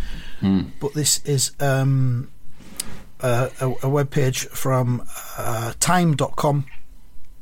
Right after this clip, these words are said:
Speaker 2: um, a piece by Olivia B Waxman, uh, written in August twenty seventeen,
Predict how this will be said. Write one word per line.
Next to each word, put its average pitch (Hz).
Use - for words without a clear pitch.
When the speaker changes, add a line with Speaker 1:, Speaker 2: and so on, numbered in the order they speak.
Speaker 2:
um, 107
a -
piece 127
by 120
Olivia 165
B 143
Waxman, 190
uh, 120
written 131
in 120
August 131
twenty 117
seventeen, 143